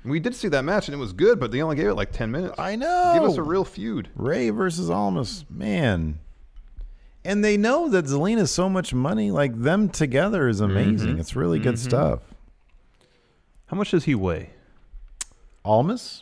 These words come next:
Speaker 1: I don't want him to go to two oh five Live, but it means he gets more opportunity there. It might be worthwhile.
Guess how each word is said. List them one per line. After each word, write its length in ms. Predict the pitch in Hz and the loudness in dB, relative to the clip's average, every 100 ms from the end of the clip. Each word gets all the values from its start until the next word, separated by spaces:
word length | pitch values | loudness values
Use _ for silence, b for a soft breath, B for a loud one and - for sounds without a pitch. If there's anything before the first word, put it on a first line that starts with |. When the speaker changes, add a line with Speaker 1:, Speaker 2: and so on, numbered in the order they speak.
| - | -8
Speaker 1:
I 80 | 113 | 0
don't 240 | 170 123 | 0 2
want 180 | 123 147 | 2 2
him 80 | 117 | 2
to 80 | 92 | -2
go 140 | 85 | -2
to 0 | |
two 200 | 82 - | -4 -4
oh 60 | 90 | -2
five 240 | - 87 | 0 0
Live, 240 | 85 85 90 | 0 -2 0
but 80 | |
it 80 | 101 | 0
means 240 | 110 127 - | 0 -2 -2
he 100 | 131 | -4
gets 220 | 117 - | -4 0
more 140 | 117 | 0
opportunity 480 | 107 - - 127 90 | 0 -2 -2 0 0
there. 200 | 85 80 | 0 -2
It 40 | 82 | -2
might 240 | 101 117 | -4 -2
be 80 | 87 | -4
worthwhile. 480 | 82 82 98 95 | -4 -4 -2 -2